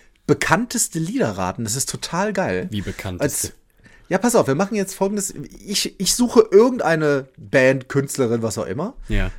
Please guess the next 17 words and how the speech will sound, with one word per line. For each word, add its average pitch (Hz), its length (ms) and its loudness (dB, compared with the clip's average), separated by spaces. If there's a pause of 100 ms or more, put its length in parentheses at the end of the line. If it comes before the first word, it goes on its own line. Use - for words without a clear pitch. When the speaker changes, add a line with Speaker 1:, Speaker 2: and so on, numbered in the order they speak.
(120)
Speaker 1:
Äh, 143 160 0
gebe 208 340 -2
die 196 220 -10
bei 165 180 0
Spotify 175 420 -6
ein, 131 220 -2
dann 160 140 -2
siehst 185 300 -8
du 196 40 -6
ja 180 140 2
sofort 156 540 -4
so 160 80 -2
die 131 120 -8
fünf - 440 0
meistgespielten 123 800 -6
Songs. 170 340 0
Speaker 2:
Ja. 101 240 -2